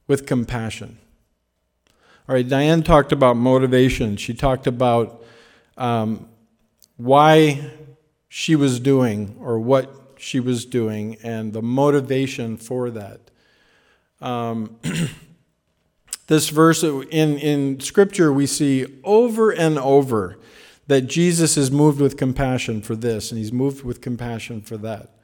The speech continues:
I submit to you that we will not get out of our pews or out of our comfortable houses unless we are moved with compassion for people.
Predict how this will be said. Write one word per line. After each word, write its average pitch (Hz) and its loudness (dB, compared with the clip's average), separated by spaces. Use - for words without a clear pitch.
I 202 0
submit 175 0
to 165 -2
you 127 0
that 120 -2
we 214 6
will 196 6
not 160 2
get 147 4
out 147 2
of 139 0
our 123 4
pews 120 -2
or 127 0
out 147 6
of 170 2
our 131 4
comfortable 156 0
houses 113 -6
unless 127 0
we 165 -2
are 120 -2
moved 156 2
with 113 -10
compassion 104 -4
for 110 -10
people. 104 -8